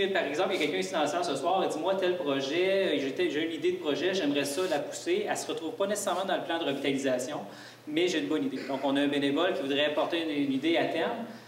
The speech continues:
Euh, on a bâti une genre de fiche de projet. Je ne veux pas passer au travers, mais en gros, c'est que ça dit, c'est que ça nous prend toujours un porteur de projet. Il décrit son projet, c'est quoi qu'il va avoir, à, qui, que, c'est quoi ses intentions,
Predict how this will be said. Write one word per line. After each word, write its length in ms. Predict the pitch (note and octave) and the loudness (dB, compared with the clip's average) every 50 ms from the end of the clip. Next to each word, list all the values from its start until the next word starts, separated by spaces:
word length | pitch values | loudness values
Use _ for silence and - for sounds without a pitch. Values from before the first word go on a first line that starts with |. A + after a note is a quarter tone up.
| - - - - | -20 -18 -6 0
Euh, 360 | C3+ C3+ C#3+ C#3+ D3 D3+ C#3+ - - | 2 2 4 4 4 4 4 4 4
on 260 | C#3 D3+ D#3 D#3 D#3+ | 4 4 4 4 4
a 160 | F#3+ G#3+ A#3+ A3+ - | 2 2 2 2 2
bâti 340 | F#3 F3+ F3 E3+ - C4 C4+ | 2 2 2 2 2 2 2
une 240 | C4 - D#3+ D3 - | 2 2 0 0 0
genre 200 | E3+ F3+ G3 E3+ | 2 2 2 2
de 80 | D3+ | 2
fiche 240 | - - G#3 G#3 F#3+ | 0 0 -2 -2 0
de 100 | F3 D3+ | 0 0
projet. 340 | - D#3+ D3+ C#3+ - A3+ A#3 | 2 2 2 2 2 2 2
Je 80 | - | 2
ne 60 | - - | 0 0
veux 60 | - | 0
pas 120 | A#3 A#3 | 0 0
passer 500 | A#3 A3+ G3 F3+ F3 F3+ - - A3+ G#3+ | 2 2 2 2 2 2 0 0 2 2
au 100 | G#3 F#3+ | 2 2
travers, 520 | - - D3+ C3+ C#3+ E3 G3 G#3+ G#3+ G#3+ D#3 | 0 -2 -2 0 0 2 2 2 2 2 2
mais 240 | D#3 D#3 E3 E3 D#3+ | 2 2 2 2 2
en 280 | - D#3+ E3+ E3+ E3+ E3 | 2 2 2 2 2 2
gros, 240 | E3+ G3 A3+ A#3+ A#3+ | 2 2 2 2 2
c'est 220 | - - E3+ D#3 | 0 0 -2 -2
que 120 | - - | -2 -2
ça 180 | - - E3+ D3 | -6 -2 -2 -2
dit, 280 | - - - F#3 G#3 G3 | 0 -2 -2 -4 -4 -4
c'est 300 | - E3+ D#3+ E3 E3 - - - | 0 0 2 2 2 0 0 0
que 120 | E3+ D#3+ | 2 2
ça 120 | D#3+ E3 E3+ | 4 2 2
nous 100 | E3+ - | 2 2
prend 140 | G3+ G#3+ G3+ | 0 0 2
toujours 240 | G#3 F#3+ A#3+ A#3 | 2 2 2 4
un 60 | G3 D#3+ - | 2 2 2
porteur 420 | - - - - E3+ E3 D#3+ D#3+ D3 | 2 0 2 2 2 2 4 2 2
de 80 | C#3+ C#3 | 0 2
projet. 340 | C#3 C3+ B2 B2 B2 B2+ - - - - - - - - - | 2 2 2 2 0 -2 -2 -4 -10 -12 -16 -18 -18 -14 -10
Il 80 | C#3+ C#3+ | -10 -2
décrit 360 | D#3 F3+ F3+ - - B3+ B3 | 0 0 2 2 0 0 2
son 140 | B3 A3 G#3 | 2 2 2
projet, 340 | G3+ F3 F3+ E3 - G#3+ G3+ | 2 2 2 4 4 4 4
c'est 140 | F#3+ F#3 | 2 2
quoi 120 | - G3 F#3+ | 2 2 2
qu'il 80 | F#3+ | 4
va 120 | F3 D#3+ D3 | 4 4 4
avoir, 280 | D3 D#3 D#3+ D#3+ D#3+ | 4 4 4 4 4
à, 260 | D#3 C#3+ C#3 C#3+ C#3+ C#3+ | 4 4 4 4 4 2
qui, 200 | C#3 C#3 - D3 - - | 2 0 -2 -6 -6 -2
que, 200 | F#3+ F#3+ F#3+ F#3+ | 0 0 0 0
c'est 180 | - - F3+ F#3 | 0 -2 0 2
quoi 120 | G#3+ G#3+ G3+ F#3+ F#3+ E3+ D3 C#3+ | 2 2 4 4 2 2 2 2
ses 240 | C#3 - E3+ D3+ E3 | 0 0 0 0 2
intentions, 680 | E3+ E3+ E3 E3+ E3 D#3 D3+ C#3 D3 D3 C#3+ C3+ - | 2 2 4 4 4 4 2 2 2 2 2 0 0